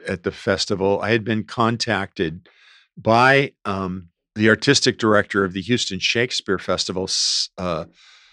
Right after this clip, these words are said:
uh, Sid Berger, and asked if I would come to Washington, D C, to discuss the possibility of forming an association of Shakespeare theaters across the United States.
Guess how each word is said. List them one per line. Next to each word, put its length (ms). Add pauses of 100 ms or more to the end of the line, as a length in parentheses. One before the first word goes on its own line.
(340)
uh, 160
Sid 380
Berger, 540 (1300)
and 260
asked 320
if 140
I 160
would 240
come 240
to 120
Washington, 580
D 200
C, 640 (340)
to 100
discuss 560
the 100
possibility 800
of 80
forming 800 (420)
an 60
association 880
of 120
Shakespeare 560
theaters 500
across 460
the 100
United 420
States. 680